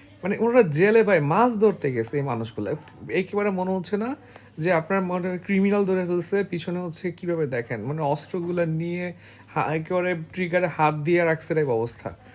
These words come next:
আমি এটা ভাবতেছিলাম আর কি, এই ওরা তো জেলে, ভাই, ওদের কাছে একটা বইটাও নাই। এইভাবে হচ্ছে একদম, মানে, একদম, মানে, ক্রিমিনাল দেখে এরকম ছবি তুলে হাঁটু গেড়ে বসায়, পিছনে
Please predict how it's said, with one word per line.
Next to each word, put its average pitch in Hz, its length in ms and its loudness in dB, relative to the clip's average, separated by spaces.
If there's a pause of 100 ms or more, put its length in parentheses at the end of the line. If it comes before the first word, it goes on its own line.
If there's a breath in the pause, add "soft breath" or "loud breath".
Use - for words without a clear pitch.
(240 loud breath)
আমি 165 160 -2
এটা 185 140 0 (200)
ভাবতেছিলাম 160 640 -4
আর 117 100 0
কি, 123 60 -6
এই 196 140 -2
ওরা - 380 -6
তো 214 160 6
জেলে, 190 400 4
ভাই, 131 100 2
ওদের 156 220 0
কাছে 208 180 0
একটা 214 260 -4 (280 loud breath)
বইটাও 214 640 4
নাই। 107 220 -2 (540 loud breath)
এইভাবে 202 320 6
হচ্ছে 208 320 6
একদম, 180 440 0
মানে, 185 260 0
একদম, 180 360 -4
মানে, 170 300 -2 (380)
ক্রিমিনাল 202 480 2
দেখে 180 240 -2
এরকম 170 260 -4
ছবি 175 320 -2
তুলে 175 240 -2
হাঁটু 160 320 0
গেড়ে 175 240 -4
বসায়, 160 440 -2
পিছনে 170 460 -6